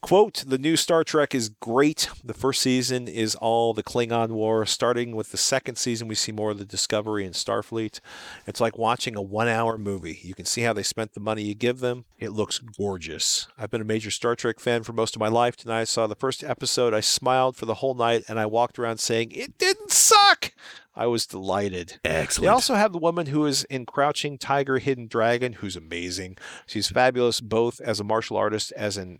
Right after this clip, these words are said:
Speaker 1: actress. Her character is great. If this is the only thing you wanna watch, I would subscribe to Paramount Plus, watch the three seasons so far, and Below Decks, and then <laughs> unsubscribe.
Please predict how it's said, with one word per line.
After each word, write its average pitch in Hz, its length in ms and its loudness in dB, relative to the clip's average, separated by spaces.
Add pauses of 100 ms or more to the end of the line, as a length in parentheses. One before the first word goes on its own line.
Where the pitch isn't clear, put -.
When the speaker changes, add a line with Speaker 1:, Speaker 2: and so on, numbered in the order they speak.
Speaker 1:
actress. 120 640 -4
Her - 140 -20
character 101 400 -8
is 82 120 -14
great. 117 480 -4 (600)
If - 80 0
this 139 100 2
is 147 60 -2
the 143 120 6
only 156 160 4
thing 151 160 -2
you 143 80 2
wanna 139 160 4
watch, 131 340 4
I 123 140 0
would 131 160 2
subscribe 127 480 0
to 110 80 -8
Paramount 131 460 0
Plus, 127 360 2
watch 123 280 0
the 120 80 -4
three 127 260 -4
seasons 123 520 -4
so 123 220 0
far, 117 460 0
and 113 160 -4
Below 117 280 2
Decks, 117 360 0
and 110 180 -12
then 107 120 -2
<laughs> - 20 -4
unsubscribe. 131 1040 0